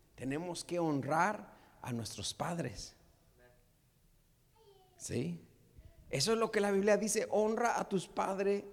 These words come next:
y a tu madre." Honrar quiere decir respetarlos.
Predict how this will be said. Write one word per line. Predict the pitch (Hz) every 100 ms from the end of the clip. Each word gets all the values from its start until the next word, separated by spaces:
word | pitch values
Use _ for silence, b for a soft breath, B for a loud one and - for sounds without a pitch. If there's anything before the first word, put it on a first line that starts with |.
| -
y | -
a | 143
tu | -
madre." | 104 69 67 73 67 - - _ _ _ _ _ _ _ _ _ _ _ _ _ _ _ _ -
Honrar | 131 147 139 165 180
quiere | - 180 180
decir | 165 143 156 180 214 -
respetarlos. | - - 127 - 127 - 139 147 165 113 - -